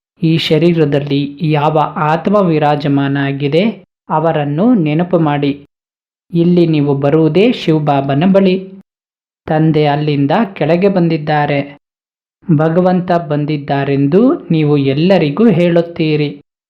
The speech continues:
ಆದರೆ ತಿಳಿದುಕೊಳ್ಳುವುದಿಲ್ಲ. ಯುಕ್ತಿಯಿಂದ ತಿಳಿಸಿಕೊಡಬೇಕು. ಲೌಕಿಕ ಹಾಗೂ ಪಾರಲೌಕಿಕ ಇಬ್ಬರು ತಂದೆ ಇದ್ದಾರೆ. ಈಗ ಪಾರಲೌಕಿಕ ತಂದೆ ರಾಜ್ಯವನ್ನು ಕೊಡುತ್ತಿದ್ದಾರೆ.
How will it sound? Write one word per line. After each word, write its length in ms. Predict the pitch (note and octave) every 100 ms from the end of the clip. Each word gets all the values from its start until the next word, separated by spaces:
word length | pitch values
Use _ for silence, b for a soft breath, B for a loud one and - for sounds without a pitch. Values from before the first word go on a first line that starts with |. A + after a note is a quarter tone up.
| _ _ _ -
ಆದರೆ 460 | E3+ E3 D3+ D3+ G3+
ತಿಳಿದುಕೊಳ್ಳುವುದಿಲ್ಲ. 1120 | - E3 F3+ G3+ G3+ F3+ D#3+ D#3 D3 D3+ C#3+ C#3+ C#3+ - _ _ _ _ _ -
ಯುಕ್ತಿಯಿಂದ 680 | C#3+ F3 F3+ - G#3 E3 D3 F3 G3
ತಿಳಿಸಿಕೊಡಬೇಕು. 1160 | E3+ F3 G3 G3+ G3 D#3 D3+ D3 C#3+ - C3+ - _ _ _ _ _ _ D3+
ಲೌಕಿಕ 600 | D3 D#3+ F#3+ G3 G3 A3 A3+
ಹಾಗೂ 520 | G3+ E3 E3 D#3 E3+
ಪಾರಲೌಕಿಕ 960 | F3 D#3+ D3+ D#3 D3+ C#3+ C#3 D3 C#3 D#3 C#3 C#3+ - _ -
ಇಬ್ಬರು 460 | E3 E3 F#3+ F#3+
ತಂದೆ 460 | F#3 D#3 C#3+ F#3 A3+
ಇದ್ದಾರೆ. 540 | C3+ D3+ C#3+ C#3 C3+ - _ _ _ _ _ -
ಈಗ 300 | F3+ F3+ F3
ಪಾರಲೌಕಿಕ 960 | C#3 - D3 D3+ G3 G3+ E3+ - D3+ -
ತಂದೆ 720 | C#3+ C#3 C#3+ E3 A#3+ G#4+ - D#3+
ರಾಜ್ಯವನ್ನು 720 | D3+ D#3+ E3+ E3+ D3 C#3+ D3
ಕೊಡುತ್ತಿದ್ದಾರೆ. 1040 | - - D#3 F3 - D3+ D3 D3 C#3+ C3+